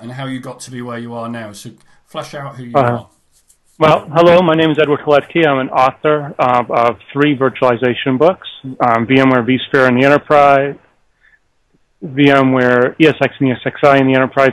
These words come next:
Speaker 2: and VMware vSphere Security. Um, securing the virtual environment. It's,
Speaker 1: <laughs>
Speaker 2: I write about security. I'm a guy who does that. You can look up my name on Amazon and you can be able to find everything, and that, that's probably the best way.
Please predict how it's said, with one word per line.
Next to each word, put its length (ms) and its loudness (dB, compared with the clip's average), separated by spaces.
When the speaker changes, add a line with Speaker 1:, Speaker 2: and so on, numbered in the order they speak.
Speaker 2:
and 140 0
VMware 400 0
vSphere 500 -2
Security. 580 -2
Um, 280 2
securing 520 4
the 100 2
virtual 340 0
environment. 680 -2
It's, 160 -6
Speaker 1:
<laughs> 540 -14
Speaker 2:
I 80 4
write 220 4
about 260 2
security. 500 -2
I'm 140 2
a 60 -2
guy 180 2
who 60 2
does 340 -4
that. 320 -6
You 80 -2
can 120 6
look 140 4
up 100 2
my 140 2
name 260 2
on 140 0
Amazon 580 0
and 360 -4
you 140 -2
can 80 -10
be 100 2
able 140 4
to 100 -6
find 320 0
everything, 460 -2
and 80 -2
that, 280 -2
that's 220 0
probably 320 0
the 80 -4
best 340 -2
way. 340 -2